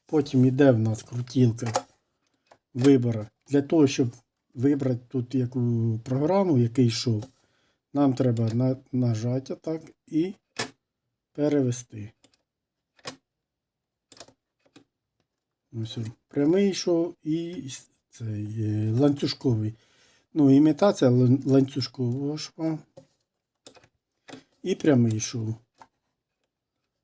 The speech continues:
Звичай-, з-, е, зігзаг звичайний. І ус-, ну, якби, такий, якби,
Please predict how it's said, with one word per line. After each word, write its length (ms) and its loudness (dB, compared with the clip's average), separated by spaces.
Звичай-, 800 0
з-, 280 -6
е, 580 0
зігзаг 520 0
звичайний. 840 2
І 480 2
ус-, 260 -6
ну, 220 0
якби, 460 0
такий, 340 0
якби, 460 0